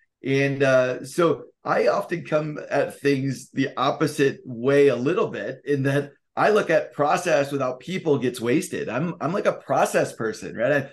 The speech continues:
my, my natural instinct is to see the process, to see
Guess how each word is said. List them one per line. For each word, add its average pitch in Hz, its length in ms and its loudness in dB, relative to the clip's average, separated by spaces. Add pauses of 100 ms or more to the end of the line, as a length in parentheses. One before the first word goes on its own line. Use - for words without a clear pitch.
(180)
my, 147 380 2
my 135 460 -2
natural 147 640 -2
instinct 131 560 -6
is 117 200 -8
to 120 100 -12
see 151 640 -8
the 139 120 0
process, 117 680 -6
to 113 120 -12
see 131 720 -6